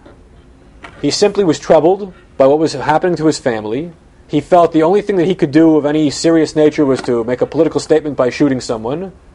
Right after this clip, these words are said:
So he bought a gun and did it. And he paid the price. All right, he got arrested and never came out of captivity. Is that a heroic thing?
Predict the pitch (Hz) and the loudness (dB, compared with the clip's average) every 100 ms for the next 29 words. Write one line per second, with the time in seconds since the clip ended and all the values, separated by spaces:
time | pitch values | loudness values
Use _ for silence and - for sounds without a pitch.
0 | - - - 156 151 180 180 170 208 226 | -20 -8 0 2 4 4 4 2 2 0
1 | 359 277 - _ - - - - - - | 0 -2 -6 _ -20 -20 -20 -20 -14 -4
2 | 156 151 190 196 220 254 269 - - - | -2 2 2 2 2 4 2 -2 -12 -14
3 | - - - - - - - 131 151 156 | -16 -20 -20 -20 -20 -20 -10 -4 -2 0
4 | 127 123 165 208 - 226 214 196 196 214 | 2 4 4 2 0 -2 0 -2 -2 0
5 | 208 202 214 214 240 233 123 - - - | 0 0 0 2 2 2 0 -10 -20 -20
6 | - - - - - - - - - - | -20 -20 -20 -20 -20 -20 -20 -20 -20 -8
7 | - 208 190 208 190 190 185 185 254 277 | 0 2 4 4 6 4 2 -2 -4 -4
8 | 131 | -4